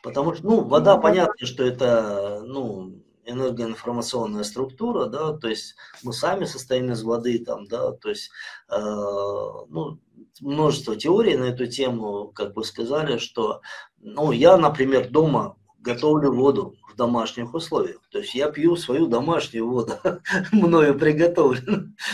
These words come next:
Speaker 1: То есть, понятное же дело, что она там течёт из крана, я её там пропускаю через пару фильтров, потом я её замораживаю,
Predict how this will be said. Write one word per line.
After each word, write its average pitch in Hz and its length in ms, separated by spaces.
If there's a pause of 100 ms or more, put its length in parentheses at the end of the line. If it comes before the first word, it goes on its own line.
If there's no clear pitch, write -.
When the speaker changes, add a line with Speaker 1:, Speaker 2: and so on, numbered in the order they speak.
(400)
Speaker 1:
То 143 60
есть, 139 180
понятное 147 500
же 123 60
дело, 123 300
что 110 260
она 117 200
там 113 380
течёт 131 380
из 120 140
крана, 165 400
я 117 180
её 117 140
там 117 160
пропускаю 120 540
через 117 280
пару 117 260
фильтров, 131 420
потом 117 220
я 117 80
её 113 120
замораживаю, 117 840